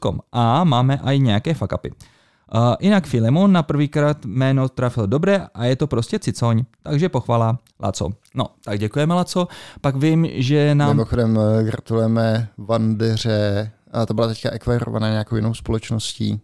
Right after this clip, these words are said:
Speaker 2: Teď mi vypadlo, vypadlo její jméno, takže kluci měli do-,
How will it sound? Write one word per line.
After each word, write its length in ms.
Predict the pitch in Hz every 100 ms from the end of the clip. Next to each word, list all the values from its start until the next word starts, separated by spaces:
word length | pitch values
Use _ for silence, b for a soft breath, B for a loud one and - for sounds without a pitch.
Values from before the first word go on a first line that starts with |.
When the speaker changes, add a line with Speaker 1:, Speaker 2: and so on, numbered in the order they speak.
| _
Speaker 2:
Teď 220 | 113 -
mi 120 | 107
vypadlo, 500 | 107 107 107 110 110 -
vypadlo 320 | 113 110 113
její 120 | 113
jméno, 260 | 110 113 113
takže 220 | 113 113
kluci 260 | - 110 120
měli 200 | 117
do-, 100 | 113